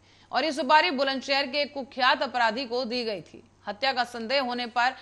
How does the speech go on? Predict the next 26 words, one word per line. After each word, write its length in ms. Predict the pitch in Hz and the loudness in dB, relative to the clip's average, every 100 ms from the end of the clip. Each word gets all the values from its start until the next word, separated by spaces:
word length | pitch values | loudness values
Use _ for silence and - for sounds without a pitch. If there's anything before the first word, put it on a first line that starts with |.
| - - - | -16 -20 -6
पूर्व 240 | 277 320 | -2 0
विधायक 360 | 302 262 262 247 | 2 6 6 4
के 100 | 269 | 0
द्वारा 380 | 247 240 254 277 | 2 4 4 4
एसएसपी 540 | 233 226 226 - 262 | 0 -6 -10 -6 -6
कलानिधि 560 | 240 233 220 220 226 233 | -2 -2 -2 -4 -4 -4
नथानी 460 | 202 208 208 262 | -4 -4 -4 -4
से 360 | 269 247 247 - - - _ - | -4 -4 -4 -4 -14 -20 _ -10
इसकी 300 | 226 - 247 | -8 -4 -4
शिकायत 420 | 233 233 262 277 | 0 4 4 2
की 160 | 277 | -2
गई 160 | 254 254 | 2 0
थी, 200 | 254 294 | 0 -8
जिसके 280 | 226 - 233 | -8 -8 -2
बाद 280 | 214 240 226 | 2 2 2
एसएसपी 420 | 226 226 - 311 | -6 -12 -8 -4
ने 120 | 294 | -4
इस 140 | 285 | -4
मामले 380 | 240 254 254 294 | 0 2 2 -2
को 140 | 285 302 | -4 -4
बेहद 340 | 214 220 233 | -2 -2 -4
ही 60 | 269 | -4
गंभीरता 580 | 240 226 240 208 269 | -4 -2 -2 4 4
से 140 | 226 208 | 4 0
लिया 220 | 185 175 | 0 -2
है 440 | 151 - - - | -4 -10 -20 -20